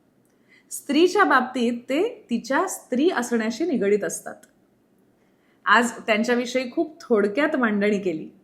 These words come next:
सांगण्यासारखं खूप काही आहे, पण निदान या निमित्तानं काही महत्त्वाचे मुद्दे मांडता आले.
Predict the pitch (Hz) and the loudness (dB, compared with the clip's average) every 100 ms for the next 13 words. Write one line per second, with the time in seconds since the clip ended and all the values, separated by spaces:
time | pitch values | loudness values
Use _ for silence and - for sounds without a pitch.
0 | _ - 196 190 208 240 220 220 240 233 | _ -6 -4 -2 -2 0 -2 -2 -4 -4
1 | - 240 277 302 247 196 208 175 196 - | -8 -4 -2 -2 0 0 0 -2 -6 -14
2 | - _ _ _ 302 277 269 269 220 180 | -20 _ _ _ -2 2 4 2 2 -2
3 | - 214 269 349 269 240 226 196 175 170 | -4 0 2 2 2 2 -2 -4 -6 -8
4 | 196 240 269 202 254 285 240 - 208 247 | -6 -4 -4 -2 -4 -2 -4 -2 -4 -2
5 | 208 175 220 240 180 180 190 170 349 208 | -4 -4 -2 0 -2 -4 -6 -6 -8 -16